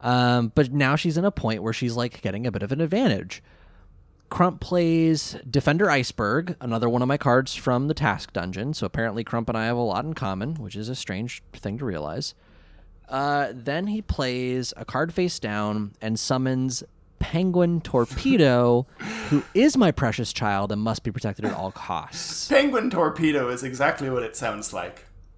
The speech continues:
Speaker 2: It's like a Bullet Bill, but with a penguin head.
Speaker 1: I love it. I love every part of it. I,
Speaker 2: <laughs> It's great.
Speaker 1: I cannot get enough of Penguin Torpedo. Uh, Penguin Torpedo's, uh, special ability also is that it hits, uh, your life points directly. So it just, like,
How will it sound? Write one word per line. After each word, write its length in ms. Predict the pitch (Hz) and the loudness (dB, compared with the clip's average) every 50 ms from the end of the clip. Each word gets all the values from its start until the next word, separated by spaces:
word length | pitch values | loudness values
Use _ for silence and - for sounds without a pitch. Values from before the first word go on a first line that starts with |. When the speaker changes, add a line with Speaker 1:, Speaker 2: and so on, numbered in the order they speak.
| - - - - - - | -20 -20 -20 -20 -6 -6
Speaker 2:
It's 160 | 151 151 - | -6 2 2
like 140 | 226 220 220 | 2 4 4
a 80 | 202 | 2
Bullet 420 | 160 139 156 165 170 170 135 - 131 | 2 2 2 2 2 2 0 0 0
Bill, 300 | 147 147 135 120 110 101 | 2 4 4 2 2 -2
but 160 | 95 120 113 | -4 -6 -6
with 140 | 104 123 - | -6 -8 -8
a 40 | 120 | -8
penguin 420 | 98 - 127 117 117 110 104 98 101 | -8 -8 -10 -8 -8 -8 -10 -10 -8
head. 280 | 107 95 90 90 - - - _ _ _ _ _ _ | -8 -8 -8 -8 -12 -18 -20 _ _ _ _ _ _
Speaker 1:
I 100 | - 180 | -4 -2
love 260 | 196 185 170 196 180 135 | -2 0 -2 -2 -2 -4
it. 160 | 101 - - | -6 -8 -4
I 100 | - 131 | 0 2
love 360 | 147 151 151 160 170 170 143 - | 2 4 6 8 6 6 4 2
every 320 | - 139 156 151 143 156 139 | 2 2 2 4 4 2 2
part 280 | 127 123 127 127 113 | 2 2 0 0 0
of 80 | 104 90 | -4 -8
it. 100 | 90 - - - - | -10 -14 -14 -6 -2
I, 100 | 120 127 | -2 -2
Speaker 2:
<laughs> 120 | 127 127 160 | -2 -2 -4
It's 140 | 156 - - | -4 -6 -4
great. 160 | - 131 113 | -2 0 2
Speaker 1:
I 120 | 135 143 | 2 2
cannot 540 | 135 - - - - 160 160 160 160 160 147 | 0 -2 -4 -2 0 2 4 4 4 4 4
get 140 | 131 143 139 | 4 4 4
enough 260 | 131 127 123 123 113 | 4 4 4 2 2
of 140 | 120 107 - | 0 -2 -2
Penguin 320 | - 131 117 110 113 107 | -2 -2 -2 -2 -4 -4
Torpedo. 560 | - 117 110 - - 101 - 101 53 69 - - _ _ _ _ _ _ _ _ _ _ _ _ - - _ _ - - - - - - - - - _ _ _ - - - | -4 -6 -6 -4 -6 -8 -8 -10 -14 -16 -18 -20 _ _ _ _ _ _ _ _ _ _ _ _ -20 -20 _ _ -20 -20 -20 -20 -20 -20 -20 -20 -20 _ _ _ -20 -8 -2
Uh, 240 | 147 135 131 135 | 0 2 2 4
Penguin 240 | 131 - 202 202 208 | 6 6 6 6 6
Torpedo's, 400 | - 202 156 175 165 156 135 139 | 4 4 4 6 6 6 4 4
uh, 160 | 131 135 135 | 2 -2 -2
special 300 | 120 - 165 156 - 156 | 0 2 2 2 4 4
ability 340 | 131 117 123 123 120 117 113 | 4 4 6 4 4 4 2
also 300 | 98 104 107 - - 113 | 2 0 0 0 0 -2
is 140 | 104 101 117 | -2 0 -2
that 100 | 117 107 | -4 -4
it 120 | 95 - | -4 -8
hits, 520 | - - - 143 - - - - - - - _ _ - _ - | -8 -4 -4 -4 -4 -4 -8 -8 -8 -10 -12 _ _ -20 _ -6
uh, 240 | - 120 113 113 110 110 | -4 -2 0 0 0 -2
your 100 | 107 113 | -2 -2
life 220 | 113 113 123 - | -2 -2 -2 -2
points 260 | - 139 123 104 - - | -2 -4 -4 -4 -6 -6
directly. 640 | - 104 98 110 - - - 202 190 202 202 180 | -6 -4 -2 -4 -4 -2 -2 0 0 2 0 -2
So 260 | - - - 131 120 | -4 4 6 6 6
it 80 | 120 107 | 6 4
just, 260 | 104 131 123 - - | 4 2 2 2 2
like, 300 | 127 110 98 - - - | 0 0 -2 -4 -8 -16